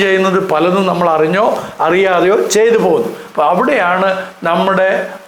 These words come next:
ശരിയായ വ്യവസ്ഥയിലേക്ക് നമ്മൾ ജീവിക്കേണ്ടത്. എങ്ങനെയാ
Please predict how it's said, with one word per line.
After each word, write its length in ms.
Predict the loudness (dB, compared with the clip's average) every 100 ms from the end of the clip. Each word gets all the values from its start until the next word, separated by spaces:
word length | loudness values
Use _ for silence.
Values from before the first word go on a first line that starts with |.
| -4
ശരിയായ 560 | 0 0 2 2 2 2 0
വ്യവസ്ഥയിലേക്ക് 920 | 0 2 2 2 2 2 0 -2 -2 -4 -6 -4
നമ്മൾ 200 | -2 0 0 0
ജീവിക്കേണ്ടത്. 580 | 0 0 0 -2 -2 -6 -6
എങ്ങനെയാ 280 | -4 -2